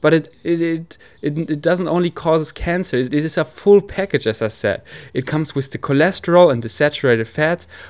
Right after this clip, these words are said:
which clogs our arteries, which then can, blood can circulate so fast anymore, and then after, after years, you know, these Western diseases, they don't come from today, and, uh, th-, they, they, they take years to build up.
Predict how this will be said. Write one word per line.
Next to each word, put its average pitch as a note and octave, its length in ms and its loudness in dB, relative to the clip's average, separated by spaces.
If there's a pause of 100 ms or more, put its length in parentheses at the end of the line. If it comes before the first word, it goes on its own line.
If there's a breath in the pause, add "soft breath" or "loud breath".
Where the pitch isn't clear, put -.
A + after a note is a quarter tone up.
which B2+ 320 0
clogs D#3+ 680 2
our C3+ 300 4
arteries, C#3 600 2 (300 loud breath)
which C#3 280 0 (320 soft breath)
then D#3 240 4
can, B2+ 380 -4 (160)
blood C#3+ 300 2
can A#2 180 -2
circulate F3+ 540 2
so E3 100 -6
fast E3+ 320 -2
anymore, D#3 420 2
and B2+ 120 0
then C3 200 2 (640 soft breath)
after, C#3 500 4
after C#3 240 -2
years, D#3+ 340 4
you A#2+ 60 0
know, C3 140 2
these B2+ 200 -2
Western D3 300 2
diseases, A#2 460 -4
they A2 100 0
don't A2+ 180 2
come A2 180 -8
from A2 180 -6
today, A#2+ 480 2 (440 soft breath)
and, A2 380 0
uh, G#2+ 340 0
th-, A2 200 -8 (180)
they, G#2+ 220 0
they, A2+ 160 0
they A2 200 -6
take A#2+ 460 -8
years C#3+ 400 2
to - 140 -4
build A2 320 4
up. B2+ 240 -2